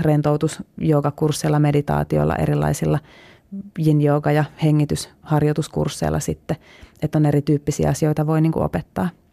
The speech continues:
Mut et ei ehkä ensisijaisesti ihmiset ei laihduttaakseen aloita joogaa.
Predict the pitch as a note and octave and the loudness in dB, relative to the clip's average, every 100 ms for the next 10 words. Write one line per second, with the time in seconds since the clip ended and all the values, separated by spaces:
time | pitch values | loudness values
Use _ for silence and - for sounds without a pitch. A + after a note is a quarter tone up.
0 | _ _ _ - - - D#3+ D3+ D3+ E3 | _ _ _ -20 -20 -6 -4 -4 0 2
1 | D#3+ D3+ D#3+ - E3 E3+ D#3 D#3 D3 - | 2 2 -2 0 2 2 4 2 2 0
2 | E3 D#3 D3+ D3 - D3 D3+ - _ - | 2 4 2 0 0 2 0 -4 _ -4
3 | D#3+ D#3 D3 - D3+ - D#3 D3 D3 D3 | 0 2 0 -2 -6 -2 0 2 0 0
4 | D3 D3 D3+ D#3+ | 0 2 0 0